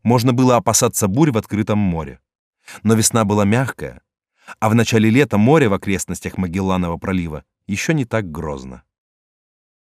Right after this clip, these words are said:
В семь часов утра капитан Лафайет и старший офицер Риегаль вышли из своих кают, находившихся в кормовой части судна. Матросы оканчивали мытье палубы.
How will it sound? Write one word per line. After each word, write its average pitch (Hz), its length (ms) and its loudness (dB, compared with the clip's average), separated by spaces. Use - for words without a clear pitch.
В - 60 -10
семь 123 180 2
часов 113 360 0
утра 117 320 -2
капитан 104 420 -2
Лафайет 98 600 -2
и - 60 -8
старший - 460 -6
офицер 101 480 -4
Риегаль 98 580 -2
вышли 180 420 2
из - 240 -4
своих 90 400 -4
кают, 82 460 -6
находившихся 95 680 -4
в - 100 -14
кормовой 85 440 -4
части - 340 -10
судна. 65 460 -14
Матросы 185 420 4
оканчивали 123 500 0
мытье 120 340 2
палубы. 71 500 -8